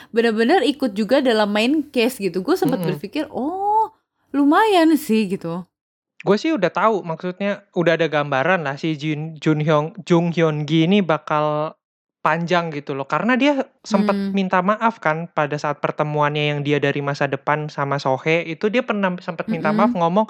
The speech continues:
Speaker 2: Aku minta maaf terhadap apapun yang akan aku lakukan di kedepannya nanti gitu. Berarti kan dia
Speaker 1: Heeh,
Speaker 2: akan
Speaker 1: heeh.
Speaker 2: di kedepannya bakal melukai Sohei gitu loh. Jadi gue tau, oh, dia pasti masih,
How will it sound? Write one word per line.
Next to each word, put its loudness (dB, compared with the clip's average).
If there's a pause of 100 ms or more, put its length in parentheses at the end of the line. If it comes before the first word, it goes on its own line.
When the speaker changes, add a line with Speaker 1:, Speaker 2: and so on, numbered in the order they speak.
(640)
Speaker 2:
Aku -2
minta 0
maaf -2 (540)
terhadap 0
apapun -2
yang 0
akan -2
aku -4
lakukan -2
di -8
kedepannya -2
nanti 0
gitu. -6
Berarti -2
kan 0
dia 2
Speaker 1:
Heeh, 4
Speaker 2:
akan 6
Speaker 1:
heeh. 0 (160)
Speaker 2:
di -2
kedepannya -2
bakal 0
melukai -4
Sohei 2
gitu -4
loh. 0
Jadi 0
gue -6
tau, 0
oh, 6
dia -2
pasti -10
masih, -6